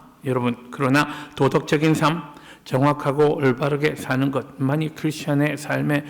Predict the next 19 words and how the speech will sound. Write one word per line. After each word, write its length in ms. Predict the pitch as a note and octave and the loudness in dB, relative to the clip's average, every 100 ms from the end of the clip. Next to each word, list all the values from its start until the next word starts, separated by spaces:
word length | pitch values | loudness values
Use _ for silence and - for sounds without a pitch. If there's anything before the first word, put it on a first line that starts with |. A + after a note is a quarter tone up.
| - - | -14 -6
전부는 600 | C3+ B2+ C3 C#3+ D#3 E3+ | 0 2 2 2 2 2
아니다라는 920 | C3+ D3+ C#3+ - - F3 C3 C#3 C3+ | 2 2 0 -4 -14 -10 -6 -4 -4
사실을 580 | - B2+ C#3 C3 C#3 C#3+ - - | -4 -8 -6 -2 -2 -4 -10 -4
오늘 180 | C3+ C3 | 2 2
우리가 320 | C3 C3 C3+ | 2 -2 -2
배우면 400 | C#3 C3 C3+ B2+ | 0 2 2 0
좋겠습니다. 580 | C#3 C3 C3+ - E3 D3+ - - | -2 -2 -4 -4 -10 -12 -20 -20
성경에는요, 920 | - - C#3+ D3+ D3+ C#3+ C3+ C3 C3 C3 - - | -12 0 2 4 2 2 2 2 -2 -6 -18 -20
하나님과 840 | - C#3+ D3 D3+ D#3 D3+ D#3 D#3+ - | -4 0 2 2 0 0 0 -2 -4
인간과의 1000 | D3 C#3+ D3+ D3+ D3+ D#3 D3 D3+ C#3+ D#3 D3+ | 0 2 2 0 0 0 0 0 2 0 0
관계를 440 | C#3 C3+ C#3+ C#3 | 0 2 2 0
지배하는 580 | C3 C3+ C#3+ C#3 D#3 D#3+ - - - - | 0 0 2 4 2 0 -10 -18 -18 -8
놀라운 640 | D3+ A#2 A#2+ C#3 F3 G3+ | -2 0 0 0 0 2
영적인 500 | D#3+ C3 C3+ C#3+ G3+ E3+ | 2 0 0 0 0 -2
원리가 760 | B2+ C3 C#3 C3 B2 E3+ - - | -4 -4 -4 -4 -6 -6 -10 -8
오늘 400 | C#3+ C3 C3 D3+ - - - | 0 2 2 0 -8 -14 -2
말씀에 760 | B2 A#2+ - B2+ D3+ - - - | 0 0 -2 -2 -2 -4 -18 -8
제시되어 600 | C#3 A#2+ C#3 B2+ B2+ D3+ | -4 -2 -2 -2 -4 -4
있습니다. 680 | C#3 A#2+ - D3 C#3 - | -4 -6 -6 -6 -6 -10